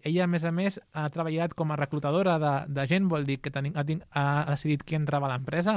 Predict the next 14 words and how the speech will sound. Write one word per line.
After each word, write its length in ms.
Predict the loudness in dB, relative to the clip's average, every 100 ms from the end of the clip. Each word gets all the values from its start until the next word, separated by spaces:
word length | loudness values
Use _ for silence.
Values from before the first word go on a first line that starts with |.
| 0 -2
tant 160 | -2
a 100 | 0 -2
Amazon 420 | -2 -2 -4 -6 -4
com 160 | -4
a 60 | -2
Google. 240 | -2 -2 -6 _ _ _ _ _ _ _ -4
I 80 | 0
un 80 | 2
dels 160 | 2
consells 380 | 0 -2 0 -2
primer 180 | 0 0
que 100 | 0
donen 260 | 2 4 4
és, 240 | 2 0